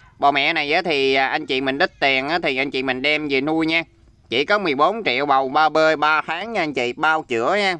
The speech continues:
bao khám, bao lòi cho anh chị mình tới đẻ luôn nha anh chị. Bao tật lỗi cho anh chị mình nha. Đó, mười bốn triệu anh chị,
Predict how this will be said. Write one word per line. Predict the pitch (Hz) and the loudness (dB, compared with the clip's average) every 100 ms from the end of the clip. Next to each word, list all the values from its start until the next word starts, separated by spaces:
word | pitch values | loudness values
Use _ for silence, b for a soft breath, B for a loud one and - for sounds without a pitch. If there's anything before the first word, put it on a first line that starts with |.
| - | -4
bao | 143 147 | 0 0
khám, | 147 160 175 208 | 0 -2 -2 0
bao | 165 151 143 | 0 2 2
lòi | 123 127 | 2 2
cho | 123 | -2
anh | 139 | -4
chị | 131 | -4
mình | 127 120 | -4 -4
tới | 147 180 | -4 -2
đẻ | 113 139 | -2 -2
luôn | 185 160 | -2 -2
nha | 151 | -2
anh | 147 | -2
chị. | 131 123 135 _ b b b b | -2 -2 -2 _ b b b b
Bao | 147 160 170 175 | -2 2 2 0
tật | 135 - | -2 -2
lỗi | 123 113 151 | -2 -2 -2
cho | 185 165 | 2 2
anh | 147 | 2
chị | 127 127 | 0 -2
mình | 131 | -2
nha. | 135 165 - _ _ _ _ _ - | -2 -2 -4 _ _ _ _ _ -4
Đó, | 127 156 185 | 0 0 0
mười | 120 143 156 | -2 2 2
bốn | 147 165 214 | 4 0 0
triệu | 147 123 147 | -2 0 0
anh | 151 | -2
chị, | 139 123 | -2 -2